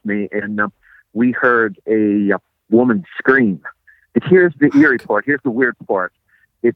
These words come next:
wasn't at ground level. It sounded like it was up in the trees. And so we're standing there looking all around because at, at the moment, we didn't know that if it was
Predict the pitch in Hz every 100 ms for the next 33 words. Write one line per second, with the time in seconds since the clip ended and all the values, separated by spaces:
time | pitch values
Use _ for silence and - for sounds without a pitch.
0 | - 135 151 156 156 135 139 135 107 123
1 | 131 131 110 127 135 120 92 101 127 _
2 | 143 139 131 113 117 123 120 123 107 104
3 | 110 117 107 87 - - 139 101 90 _
4 | _ _ _ _ - 107 135 110 117 147
5 | - - 151 165 143 110 113 113 117 123
6 | 127 135 117 107 117 110 101 127 135 120
7 | 113 - _ _ _ _ _ - 117 -
8 | 123 117 110 - _ _ _ _ _ _
9 | _ - 160 - 151 160 139 180 156 135
10 | 117 156 156 127 123 135 147 127 113 110
11 | - - 107